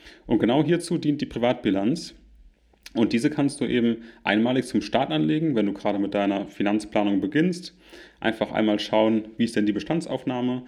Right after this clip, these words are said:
was ist der Ist-Zustand und ja, im Prinzip dann jährlich, jedes Jahr, ich mache es immer am Ende des Jahres, einmal anschauen, welche Vermögenswerte habe ich eigentlich, wie haben sich die Vermögenswerte verändert, welche Position habe ich zum Beispiel verkauft, was ist dazugekommen,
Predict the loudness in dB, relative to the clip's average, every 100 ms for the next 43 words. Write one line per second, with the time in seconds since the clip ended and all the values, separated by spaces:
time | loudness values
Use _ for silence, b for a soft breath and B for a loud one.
0 | B -2 -2 -2 0 0 0 -2 -4 -8
1 | -6 -4 -2 -2 -6 -20 B B B B
2 | -6 0 4 4 2 -2 -8 _ _ -2
3 | 0 0 0 -2 -2 -2 0 0 -2 -4
4 | -12 -2 0 2 2 0 0 0 0 0
5 | -2 0 0 0 -2 0 0 0 2 0
6 | 0 -4 -2 -2 -2 -6 -10 B B B
7 | 0 0 0 -2 -2 0 2 2 2 4
8 | 4 4 0 -4 -6 -4 -2 -2 -2 -2
9 | -2 -4 -6 -18 b b 0 0 -2 -2
10 | 0 2 2 0 -2 -2 -2 -4 0 2
11 | 0 0 -2 -2 -4 -6 -6 -2 0 0
12 | -2 -4 -4 -2 -4 -6 -8 -8 -4 -2
13 | -2 -4 -14 B B B B 0 -2 -2
14 | -2 -2 2 2 2 2 2 2